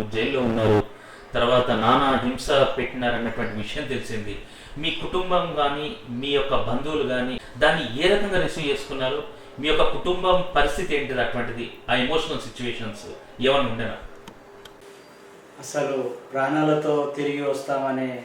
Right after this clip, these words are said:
Speaker 2: ఆశ మాకు లేకుండే, కానీ ఆ రాముని దయ వల్ల విడుదలైన తర్వాత,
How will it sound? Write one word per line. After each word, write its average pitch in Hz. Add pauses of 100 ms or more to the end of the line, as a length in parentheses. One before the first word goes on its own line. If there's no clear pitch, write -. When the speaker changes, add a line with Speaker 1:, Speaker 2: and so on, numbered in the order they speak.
(680)
Speaker 2:
ఆశ 131
మాకు 131
లేకుండే, 127 (1400)
కానీ 151 (600)
ఆ 127
రాముని 135
దయ 135
వల్ల 131 (3500)
విడుదలైన 156
తర్వాత, 139